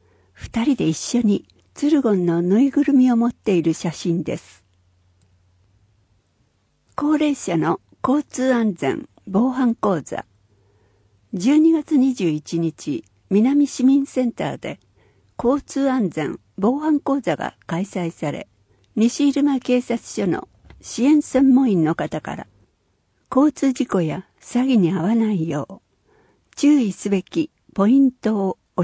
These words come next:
えていただきました。埼玉県内で交通事故や詐欺被害が多発しています。皆さんも自分は大丈夫と過信せず、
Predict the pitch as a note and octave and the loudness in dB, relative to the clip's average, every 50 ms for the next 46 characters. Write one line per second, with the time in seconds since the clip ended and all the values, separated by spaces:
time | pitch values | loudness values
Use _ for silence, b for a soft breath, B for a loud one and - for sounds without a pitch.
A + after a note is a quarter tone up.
0 | D#3+ - - A#3 A#3 A3+ - - G3+ G3+ G3 - F3+ F3 F#3 F#3+ - E3+ D3+ D3 | -4 -4 -4 -2 -2 -2 -2 -4 -4 -4 -2 -4 -2 -2 -2 -4 -2 -2 -2 -2
1 | E3+ - - - - D3+ - _ _ _ _ _ _ _ _ _ _ _ _ _ | -2 -6 -14 -14 -14 -14 -14 _ _ _ _ _ _ _ _ _ _ _ _ _
2 | _ _ _ _ _ - - C4+ B3+ C#4+ C4+ - C#4+ C4+ C#4 B3 - B3 C4+ A3+ | _ _ _ _ _ -6 0 0 2 2 2 2 2 2 2 2 2 2 2 2
3 | G3+ F3+ D#3+ E3 D#3 C#3+ B2+ D#3 F#3 _ _ _ _ _ - - B3 B3 C#4 C4+ | 2 0 0 -2 -2 -4 -6 -8 -8 _ _ _ _ _ -8 -2 0 0 0 0
4 | - - C4 B3 A3+ A#3 A3 - F#3 E3+ D#3+ D3+ - - _ _ - - G#3+ G#3 | -2 -2 -2 -2 -2 -4 -4 -2 -2 0 0 -2 -4 -8 _ _ -10 -6 -4 -2
5 | G#3+ B3+ C#4+ - - C#4+ A#3 A#3 G#3 E3 E3+ E3+ G2 - _ _ _ - - E3+ | 0 0 0 0 0 -2 0 0 -2 -2 -4 -4 -4 -6 _ _ _ -8 -6 -4
6 | E3 G3 A3+ A3 - G#3 F#3+ - - - D#3 E3+ D#3 D3+ C#3+ B2+ F2 - - - | -2 -2 -4 -4 -4 -6 -10 -8 -8 -6 -4 -2 0 0 0 -2 -4 -8 -12 -18
7 | - _ _ _ _ _ _ _ b b b b b b b b b b b b | -20 _ _ _ _ _ _ _ b b b b b b b b b b b b
8 | b b b - A3 A3 B3+ B3+ - - G3+ F#3+ E3 D#3 E3 C#3+ E3+ F#3+ _ _ | b b b 0 2 2 2 2 2 0 0 0 0 -2 -4 -4 -6 -6 _ _
9 | _ _ _ _ _ - - - - F3 F3 F#3+ A3 C4 C#4 C4+ C4+ B3+ - G#3 | _ _ _ _ _ -18 -10 -2 -2 0 2 2 2 2 2 2 0 -2 -2 -2
10 | G#3+ A#3+ C#4 - - C4+ C4 G#3+ - - - - _ _ _ _ _ _ _ _ | -2 -2 -2 -2 0 0 0 -2 -4 -6 -12 -14 _ _ _ _ _ _ _ _
11 | _ _ _ - C4+ B3+ - - G3+ - - A#3+ A3+ G#3+ A3 - - - F#3+ F3 | _ _ _ -6 -6 -6 -4 -6 -6 -4 -2 0 0 0 0 -2 -4 -4 -4 -4
12 | - - - - | -4 -8 -14 -14